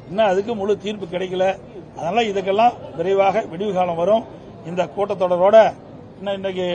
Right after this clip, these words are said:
அலுவல் ஆய்வுக்குழு நடக்குது, இன்னும் எத்தனை நாள் நடக்குன்னு தீர்மானிப்பாங்க. அந்த நாட்களோட இந்த ஆட்சிக்கு முடிவு கட்டப்படும். மீண்டும் அனைத்து இந்திய அண்ணா திராவிட முன்னேற்ற கழக தலைமை,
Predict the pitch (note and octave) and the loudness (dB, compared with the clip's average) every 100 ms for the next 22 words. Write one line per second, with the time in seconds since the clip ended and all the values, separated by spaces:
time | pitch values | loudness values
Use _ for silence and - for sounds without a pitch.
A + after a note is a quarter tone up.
0 | E3+ E3+ D#3+ E3 - - E3+ G3+ F#3+ F3+ | -4 -8 -12 -14 -16 -10 -4 -2 0 -2
1 | F3 E3+ E3 D#3+ G3 G3 F3 - F3 F3 | -4 -8 -8 -8 -10 -8 -10 -10 -8 -8
2 | F3+ E3 F#3 F#3+ D#3 - F3+ F3+ E3 - | -8 -10 -12 -14 -14 -12 -10 -8 -10 -12
3 | E2 D#3+ G3 - - - - - E3 F3 | -14 -12 -12 -14 -20 -20 -18 -10 -6 -4
4 | D#3 - - D3 F3+ F3+ F3 G3 A#3+ - | -6 -8 -12 -6 -6 -2 2 4 4 2
5 | - - - D3+ E3 F#3+ G3+ F3+ E3+ E3 | -20 -20 -12 -4 -2 -2 -6 -12 -10 -8
6 | F#3+ E3+ E3+ D3 E3+ A3+ - - - - | -6 -6 -8 -8 -8 -10 -14 -20 -16 -8
7 | G3 A3+ B3 B3+ - - - - - - | -6 0 0 0 -12 -20 -20 -20 -16 -10
8 | F3+ G3+ G#3 F#3+ F3+ G3 F#3 F3+ F3+ E3 | -8 -6 -6 -4 -4 -4 -2 0 0 -2
9 | E3+ G3 F3+ E3+ E3+ D3+ D#3+ D#3+ F3+ | -6 -4 -2 -4 -4 -6 -6 -6 -6